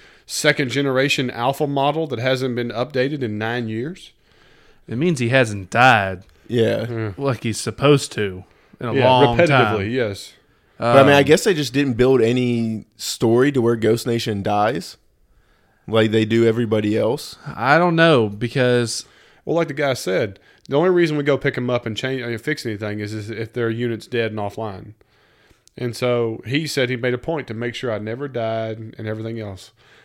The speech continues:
Speaker 1: which was really, it's really cool, but it's also,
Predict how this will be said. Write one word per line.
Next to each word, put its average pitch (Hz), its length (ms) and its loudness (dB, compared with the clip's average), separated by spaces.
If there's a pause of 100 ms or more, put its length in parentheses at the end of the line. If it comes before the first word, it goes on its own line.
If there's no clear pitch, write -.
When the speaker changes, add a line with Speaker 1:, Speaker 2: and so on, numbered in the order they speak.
(240)
Speaker 1:
which 147 240 -2
was 123 240 -6
really, 165 440 2
it's 131 360 -8
really 156 220 0
cool, 196 260 -2
but 135 140 -2
it's 120 100 -4
also, 127 560 -2